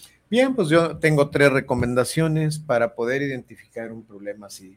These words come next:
amigas y amigos. Tome nota, por favor. Voy a compartir tres. Punto número uno. Tenemos que hacer visible la causa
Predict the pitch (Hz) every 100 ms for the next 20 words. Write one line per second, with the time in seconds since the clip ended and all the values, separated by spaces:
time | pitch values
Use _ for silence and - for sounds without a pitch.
0 | _ _ 95 101 101 113 135 160 165 170
1 | - - _ _ _ - 151 151 127 123
2 | 123 - 104 92 85 69 - _ 123 147
3 | 156 131 - 104 - 101 - - - -
4 | _ _ _ 160 175 175 165 156 117 95
5 | 73 - _ - - _ 170 185 220 220
6 | 214 202 190 185 180 151 - 165 160 160
7 | 123 - 131 135 - 170